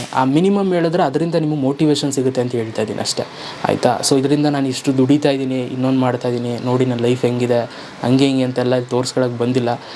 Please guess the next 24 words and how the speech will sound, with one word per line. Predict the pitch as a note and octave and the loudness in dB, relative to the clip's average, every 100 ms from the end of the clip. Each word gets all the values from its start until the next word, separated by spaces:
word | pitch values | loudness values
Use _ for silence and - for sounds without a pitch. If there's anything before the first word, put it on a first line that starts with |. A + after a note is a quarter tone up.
| - - | -4 0
ಯಾವತ್ತು | A#2 C#3+ C#3+ C#3+ | 2 2 2 0
ಆ | |
ಥರ | C#3 C3+ | 0 -2
ತೋರಿಸ್ಕೊಳ್ಳೋ | C#3 C3+ E3+ E3 D#3+ D3 | 0 2 2 0 -4 -2
ಮನಸ್ಥಿತಿ | C#3+ D#3 - D3 | -4 -4 -4 -4
ಬರುತ್ತೆ | C3 D#3+ F#3 D#3+ | 0 2 2 0
ನನಗೆ, | C#3+ A#2+ A#2 B2 - | -4 -4 -4 -6 0
ಅವತ್ತೇ | B2 B2+ C3 | 0 2 0
ನಾನು | C3 B2 | -2 -2
ಝೀರೋ | B2 A#2+ | -2 0
ಆಗ್ತೀನಿ. | A2+ G#2+ - - - - - - - | -2 -4 -10 -12 -14 -18 -18 -6 -2
ಓಕೆ, | - C3+ - - - - - | 0 0 0 -4 -14 -2 2
so, | C3+ | 4
ಮಿನಿಮಮ್ | C#3 F3 F#3+ F#3 D#3+ C#3 | 4 4 2 2 0 0
ಅಮೌಂಟ್ | D3 D#3+ D#3 | 2 2 2
ಗೈಸ್, | C#3+ D3 C#3+ | 2 2 0
ಆ, | - C3 B2+ B2 - - - - - C#3+ | -4 -2 -2 -4 -8 -16 -16 -18 -4 0
ಆ, | B2+ A#2+ A#2+ A#2+ A#2 A#2+ - - - | 2 0 0 -2 -4 -6 -12 -12 0
ಒಂದು | C3 C3 B2+ B2 - - | 2 4 2 -2 -8 -6
ಇಪ್ಪತ್ತು | D3 - D#3+ | 0 2 2
ಸಾವಿರನಾದರೂ | - C#3 C3+ B2 B2+ | 2 0 0 0 -2
ಬಂದೇ | C3 B2 B2 | 0 0 0
ಬರುತ್ತೆ | A#2+ A#2+ B2+ | -2 -2 0
YouTube-ಇಂದ. | C#3 A#2+ B2+ C3 A#2+ A2+ | 0 0 2 2 2 -2